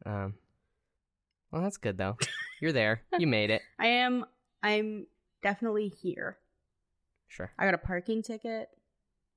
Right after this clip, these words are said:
Speaker 1: Sweet.
Speaker 2: Um, and
Speaker 1: A
Speaker 2: it
Speaker 1: rite
Speaker 2: was,
Speaker 1: of passage.
Speaker 2: it was my fault, so I couldn't even be mad. I was like, "I did park in the wrong place. You're right."
Speaker 1: <laughs> Ah!
Speaker 2: I was like, "You got me." <laughs>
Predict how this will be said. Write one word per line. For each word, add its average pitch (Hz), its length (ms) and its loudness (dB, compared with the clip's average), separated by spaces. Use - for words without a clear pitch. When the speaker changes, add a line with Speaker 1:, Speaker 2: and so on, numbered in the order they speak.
Speaker 1:
Sweet. - 300 -8
Speaker 2:
Um, 170 480 2
and 208 120 6
Speaker 1:
A - 40 8
Speaker 2:
it - 40 8
Speaker 1:
rite 160 100 6
Speaker 2:
was, 160 80 2
Speaker 1:
of - 40 -10
passage. - 500 -4
Speaker 2:
it 240 60 4
was 233 140 4
my 214 160 4
fault, 190 380 2
so 196 60 -2
I 180 40 -2
couldn't 180 240 -4
even 160 140 -4
be 151 120 -8
mad. 151 260 -6
I - 40 -6
was 180 120 -8
like, 180 160 -6
"I 190 140 -10
did 359 260 4
park 233 260 6
in 202 100 -2
the 180 100 2
wrong 196 240 4
place. 175 340 -2
You're 202 120 0
right." 277 360 4
Speaker 1:
<laughs> 262 120 2
Ah! 156 320 4
Speaker 2:
I - 40 0
was 262 80 2
like, 226 160 6
"You 269 120 4
got 359 260 8
me." 285 380 4
<laughs> - 60 -18